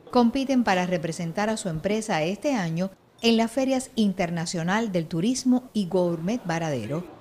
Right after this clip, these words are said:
Renombrados como los chefs del Tropicana Capitalino o los del Santiago,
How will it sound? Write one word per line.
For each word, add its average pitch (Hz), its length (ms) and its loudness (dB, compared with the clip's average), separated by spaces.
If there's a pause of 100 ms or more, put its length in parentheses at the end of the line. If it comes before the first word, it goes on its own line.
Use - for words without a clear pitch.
(260)
Renombrados 226 720 6
como 202 200 4
los 175 160 2
chefs 208 320 -2
del 180 200 2
Tropicana 170 560 -2
Capitalino 185 880 0
o 185 100 4
los 175 160 2
del 160 140 -4
Santiago, 190 680 0